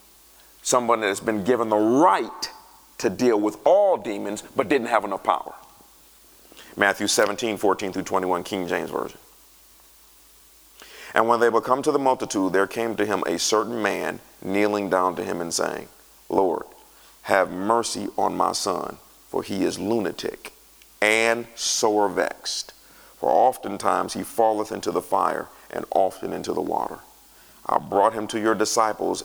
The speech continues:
and they could not cure him.'" This, uh, when you read Math-, I'm sorry, when you read Mark's account, Jesus said, "How long has it been in the boy?" He said, "Since he's been a child,"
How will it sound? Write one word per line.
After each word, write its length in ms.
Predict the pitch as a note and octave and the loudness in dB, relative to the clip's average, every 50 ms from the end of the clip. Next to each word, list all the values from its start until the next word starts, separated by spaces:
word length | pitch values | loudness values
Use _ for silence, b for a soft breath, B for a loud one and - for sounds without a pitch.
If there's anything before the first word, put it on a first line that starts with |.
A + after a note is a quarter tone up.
| - | -8
and 140 | - G2 F2 | -8 -6 -2
they 100 | E2+ F2+ | -2 -2
could 200 | - - - - | -2 -2 -6 -6
not 220 | - E2+ D#2+ - - | -4 -6 -6 -6 -8
cure 200 | - - - E2 | -8 -6 -6 -6
him.'" 260 | - - - - - - - B B B B B B B B B B B B - | -8 -10 -14 -16 -18 -20 -20 B B B B B B B B B B B B -8
This, 280 | - G#2 G2 F#2 - - | -4 -2 -2 -2 -2 -2
uh, 100 | F#2+ F2+ | -2 -2
when 200 | F2 F2+ F#2+ F#2+ | -2 -2 -2 -2
you 120 | F#2 F#2 | -2 0
read 180 | F#2+ G#2+ G2+ - | 0 0 0 0
Math-, 420 | F#2 G2+ G#2 A2 A2 A2 - - - | 0 2 2 2 2 2 -2 -8 -12
I'm 100 | G#2 F#2+ | -10 -4
sorry, 240 | - - E2 F2 F2 | 0 0 0 0 0
when 100 | F2+ F#2+ | -2 -4
you 80 | G2+ G2+ | -2 -2
read 180 | G2+ F#2+ - | -2 -2 -2
Mark's 280 | E2 G#2 G#2 A2 - - | 0 2 2 2 0 -4
account, 400 | A2 - - G2 E2 D#2+ D#2 - B B B B B B B B B B - | -8 -8 -4 -2 -2 -2 -4 -6 B B B B B B B B B B -18
Jesus 380 | - - G2 G#2+ G#2 F#2+ F#2+ F#2 | -6 0 0 2 2 0 -2 -2
said, 240 | - G#2+ F2+ F2+ G2 | 0 2 2 2 0
"How 220 | - - A#2+ A#2+ | 0 0 0 0
long 300 | A2+ A2 G#2+ G#2 G#2 G#2+ | 0 2 2 2 2 0
has 180 | G#2+ G#2 F2 F#2 | -2 -4 -4 -4
it 140 | - - - | -4 -2 0
been 140 | G#2+ G2+ | 0 0
in 100 | G2+ F#2+ | 0 -2
the 40 | F2+ | -6
boy?" 280 | E2+ E2 D#2+ D#2 - - | -4 -4 -4 -4 -2 -4
He 120 | - G2+ | -4 -6
said, 280 | F#2+ - - - F2+ D#2+ | -6 -4 -2 -2 -2 -2
"Since 320 | - - A#2+ G#2+ G2+ - | -4 -2 -2 -2 -2 -4
he's 180 | - G#2+ G2+ - | -6 -8 -8 -8
been 240 | - - G2+ F2+ E2+ | -6 -6 -4 -4 -4
a 60 | F2+ | -6
child," 560 | - - - G#2+ F#2 F2+ E2+ - - - - | -6 -4 -2 -2 -2 -2 -4 -6 -8 -10 -12